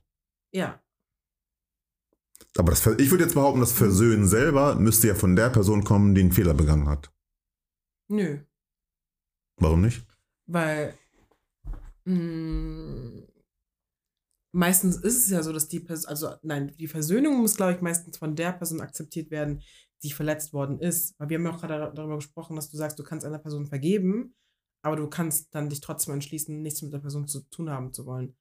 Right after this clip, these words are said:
Speaker 2: Genau, aber du red-, du sprichst jetzt von Akzeptanz. Das heißt,
Speaker 1: Ja.
Speaker 2: vorher ist ein Verhalten passiert,
Speaker 1: Ja.
Speaker 2: was du jetzt einfach nur akzeptierst.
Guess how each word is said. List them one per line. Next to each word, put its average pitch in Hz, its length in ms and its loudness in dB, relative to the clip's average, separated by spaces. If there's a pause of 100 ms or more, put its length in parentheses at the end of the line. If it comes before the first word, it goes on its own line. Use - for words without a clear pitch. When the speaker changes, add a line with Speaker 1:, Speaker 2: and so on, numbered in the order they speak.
Speaker 2:
Genau, 110 220 6
aber 92 120 6
du 101 120 6
red-, 95 140 4
du 101 60 6
sprichst 107 260 4
jetzt 98 100 2
von 95 140 6
Akzeptanz. 82 680 2 (640)
Das - 120 4
heißt, 92 360 4
Speaker 1:
Ja. 85 100 -10
Speaker 2:
vorher 120 360 4
ist 98 140 4
ein 95 140 6
Verhalten 98 800 4 (160)
passiert, 95 600 2
Speaker 1:
Ja. 170 280 -12 (460)
Speaker 2:
was 87 180 2
du 120 60 6
jetzt 92 140 2
einfach 95 160 6
nur 95 380 4
akzeptierst. - 720 0